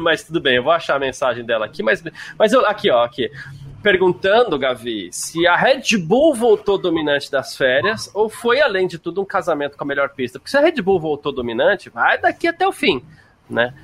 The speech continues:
Agora, pode ter sido esse casamento com a melhor pista. A gente especulou muito isso no nosso podcast, né, no F um Mania em Ponto, sobre a possibilidade das regras, inclusive, favorecerem a Mercedes, e parece que isso não aconteceu.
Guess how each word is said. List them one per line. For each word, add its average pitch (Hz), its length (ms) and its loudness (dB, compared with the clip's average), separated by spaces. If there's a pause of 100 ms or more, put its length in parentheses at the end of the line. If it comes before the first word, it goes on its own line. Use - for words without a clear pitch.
(340)
Agora, 127 300 2
pode 131 260 -6
ter 160 100 -8
sido 147 200 -6
esse 151 120 -10
casamento 147 380 -2
com - 80 -6
a - 20 -4
melhor 147 200 -4
pista. 175 360 -2
A 135 40 2
gente 170 260 -4
especulou 196 720 0
muito 220 380 0
isso 214 280 -4
no 139 120 -2
nosso 139 220 -2
podcast, 135 600 -2
né, 127 100 -4
no 117 120 -2
F 113 200 -4
um 113 60 -8
Mania 113 260 -6
em 110 60 -8
Ponto, 120 320 -4
sobre 110 240 -8
a 110 40 -4
possibilidade 117 760 -2
das 110 180 -2
regras, 117 360 -4
inclusive, 113 440 -6
favorecerem 113 600 -2
a - 20 -2
Mercedes, 120 460 -4
e 110 80 -8
parece 113 340 0
que - 100 -10
isso - 140 -10
não 107 180 0
aconteceu. 123 540 -2